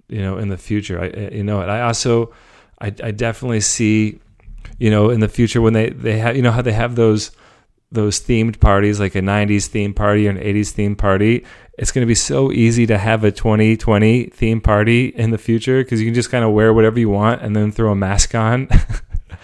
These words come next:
And then everyone will kinda know, "Oh yeah, that was from the twenty twenties, great." And then, you know, those who actually lived through this year are gonna want nothing to do with that 'cause we've been through it.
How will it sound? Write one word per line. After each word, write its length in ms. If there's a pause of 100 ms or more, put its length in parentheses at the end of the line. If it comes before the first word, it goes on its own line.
(460)
And 320
then 200
everyone 320
will 80
kinda 260
know, 240
"Oh 160
yeah, 320
that 100
was 140
from 300
the 120
twenty 240
twenties, 480
great." 480
And 180
then, 400 (420)
you 100
know, 100
those 220
who 80
actually 280
lived 280
through 140
this 200
year 400
are 40
gonna 160
want 240
nothing 260
to 80
do 160
with 140
that 480
'cause 180
we've 240
been 220
through 240
it. 220